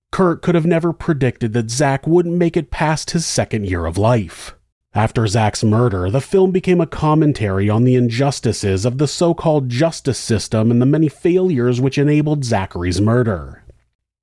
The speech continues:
In two thousand nine, the Bagbys introduced Zachary's bill to the Canadian Parliament.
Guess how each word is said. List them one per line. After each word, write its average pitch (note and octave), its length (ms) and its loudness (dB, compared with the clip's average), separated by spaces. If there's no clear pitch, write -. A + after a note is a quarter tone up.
In D#3 200 2
two D#3+ 200 2
thousand A2 460 0
nine, F2 500 0
the E3 120 0
Bagbys F3+ 540 0
introduced C3 540 0
Zachary's G#2+ 640 -2
bill G2 320 0
to B2+ 100 -6
the D3+ 80 0
Canadian D#3+ 600 0
Parliament. A2+ 760 0